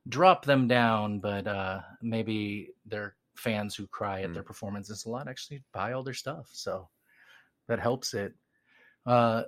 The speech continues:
Speaker 1: rounding out the top fifteen are Juventus, uh, Borussia Dortmund,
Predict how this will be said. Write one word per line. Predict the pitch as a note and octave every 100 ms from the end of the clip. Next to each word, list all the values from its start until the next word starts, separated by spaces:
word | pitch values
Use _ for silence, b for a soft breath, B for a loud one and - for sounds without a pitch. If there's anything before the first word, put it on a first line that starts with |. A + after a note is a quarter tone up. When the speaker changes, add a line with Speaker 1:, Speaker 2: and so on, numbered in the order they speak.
| - _ _ -
Speaker 1:
rounding | D#3 D#3 D3
out | C#3
the |
top | - C#3 B2+ -
fifteen | B2+ - C3+ B2+
are |
Juventus, | A#2 A2 A#2+ B2 A#2 - - - _ -
uh, | G#2+
Borussia | G2+ A2 - A2
Dortmund, | A2+ A2+ C3+ C#3 C3+ B2+